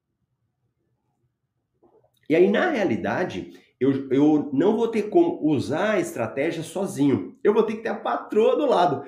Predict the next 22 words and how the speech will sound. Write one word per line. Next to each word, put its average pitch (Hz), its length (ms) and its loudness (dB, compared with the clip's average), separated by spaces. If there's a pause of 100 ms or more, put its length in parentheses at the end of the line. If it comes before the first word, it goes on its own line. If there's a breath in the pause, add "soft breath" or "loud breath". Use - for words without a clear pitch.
(120)
porque 151 180 0
eu 190 60 0
vou 190 80 0
ter 190 120 -4
que - 80 -10
pegar 120 360 0
o 254 60 -4
celular 196 500 -2
dela 117 480 0 (160 loud breath)
e 117 80 -10
colocar 123 500 -2
lá 110 540 -6
o, 127 680 0
o 127 60 4
aplicativo 131 720 0
e 135 60 -6
colocar 135 320 0
o 151 60 0
código. 90 500 -4 (240 soft breath)
Porque 120 340 -4
eu 302 200 2
sozinho 151 640 -4